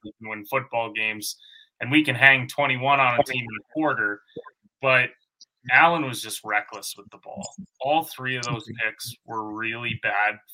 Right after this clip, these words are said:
forcing plays that didn't need to be forced. Are you worried about Josh Allen? C-, 'cause I'm a little bit worried about him,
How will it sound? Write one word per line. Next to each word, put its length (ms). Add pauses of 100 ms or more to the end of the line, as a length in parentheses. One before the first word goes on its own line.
(140)
forcing 580
plays 380
that 200
didn't 280
need 240
to 60
be 160
forced. 640 (800)
Are 80
you 180
worried 300
about 280
Josh 340
Allen? 640
C-, 140
'cause 200
I'm 180
a 40 (100)
little 200
bit 240
worried 300
about 260
him, 80